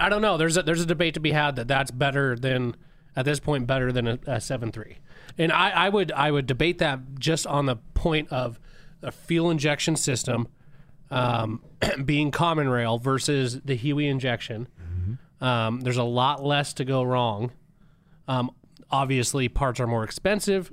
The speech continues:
Speaker 1: for the common rail platform, but more power, more reliability, smoother running.
Speaker 2: Yeah.
Speaker 1: Um, so, I mean, there's, <laughs> to have that as number five, um, ah,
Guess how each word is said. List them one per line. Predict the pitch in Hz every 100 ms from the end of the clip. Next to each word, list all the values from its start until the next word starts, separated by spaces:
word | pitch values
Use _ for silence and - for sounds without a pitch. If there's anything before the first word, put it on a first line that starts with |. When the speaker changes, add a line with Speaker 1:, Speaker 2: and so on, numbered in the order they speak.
| -
Speaker 1:
for | - 175
the | 160
common | 170 170 165
rail | 170 156
platform, | 175 160 180 165 131 -
but | 151 151 - - - - -
more | 127 175
power, | - 147 139 139 139 139
more | 131 139
reliability, | 175 165 156 156 135 120 120 123 120 - - _ _ _ - _ - -
smoother | - 156 151 156 170
running. | 143 127 123 131 - - - -
Speaker 2:
Yeah. | 110 87 -
Speaker 1:
Um, | 147 135 127 120 120 120 -
so, | - 143
I |
mean, | 143 143
there's, | 156 170 151 - 110 135 117
<laughs> | - - - -
to | -
have | 147 226 185
that | 170 175
as | 135 123
number | 143 139
five, | - 127 120 135 143 - - -
um, | 139 123 117 107 107 - - -
ah, | - - 185 160 139 92